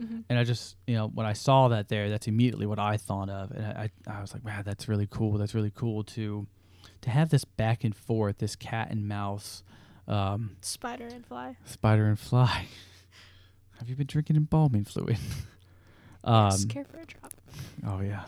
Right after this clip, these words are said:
Speaker 2: That's just, that's really something.
Speaker 1: Mm-hmm.
Speaker 2: Um, yeah, I love
Speaker 1: The
Speaker 2: it.
Speaker 1: way that he sees himself versus how Watson sees him.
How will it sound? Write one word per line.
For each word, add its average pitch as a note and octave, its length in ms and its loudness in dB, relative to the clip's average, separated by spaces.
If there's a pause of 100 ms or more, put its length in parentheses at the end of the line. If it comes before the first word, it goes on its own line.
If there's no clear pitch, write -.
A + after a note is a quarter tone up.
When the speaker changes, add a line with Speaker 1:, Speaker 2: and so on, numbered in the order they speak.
(100)
Speaker 2:
That's - 260 -4
just, - 260 -8 (540)
that's - 200 -4
really G2+ 180 0
something. G#2+ 420 0 (220)
Speaker 1:
Mm-hmm. A3+ 320 -12
Speaker 2:
Um, G#2+ 480 0 (540)
yeah, E3 100 0
I D3+ 60 6
love D#3+ 180 8
Speaker 1:
The - 40 8
Speaker 2:
it. - 20 6
Speaker 1:
way D4 160 2
that D#4+ 140 0
he C4 220 -4
sees A#3 280 -6
himself A3 360 -8
versus A3+ 300 -8
how A3 120 -16
Watson G#3 400 -12
sees - 260 -16
him. - 120 -20